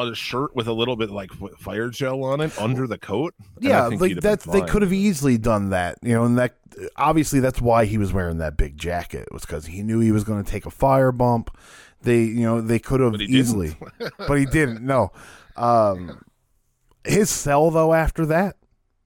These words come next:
Speaker 2: he didn't move. Right, Luchasaurus picks him up, puts him on his shoulder, and he drapes over his shoulder just, like, dead weight the whole time, and it was great.
Speaker 1: There's some fucking,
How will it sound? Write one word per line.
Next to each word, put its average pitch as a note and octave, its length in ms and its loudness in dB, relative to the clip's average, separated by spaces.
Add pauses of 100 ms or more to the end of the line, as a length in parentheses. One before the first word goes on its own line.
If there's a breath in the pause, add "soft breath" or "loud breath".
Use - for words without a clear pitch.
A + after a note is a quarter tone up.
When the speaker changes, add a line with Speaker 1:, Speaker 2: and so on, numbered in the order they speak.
(120)
Speaker 2:
he C3+ 160 -2
didn't C3+ 280 2
move. G2+ 340 -2 (1300)
Right, A2+ 120 2
Luchasaurus B2+ 880 0
picks - 260 0
him B2+ 60 2
up, B2 140 0
puts B2+ 200 2
him B2 100 2
on A#2+ 120 4
his A#2 80 0
shoulder, B2+ 480 2
and A2+ 140 -2
he B2+ 160 -4
drapes A#2 480 -2
over G#2 280 -2
his F#2 100 -4
shoulder F#2 640 -4
just, E2+ 260 -12
like, E2+ 220 -8
dead F2+ 240 -2
weight E2 380 -8
the D#2+ 80 -10
whole A2 460 -6
time, C2+ 440 -14 (540 soft breath)
and G#2 80 -6
it F#2 80 -8
was F2 120 -14
great. D#2+ 240 -12
Speaker 1:
There's - 120 -12
some G#3 260 -6
fucking, F2 540 -12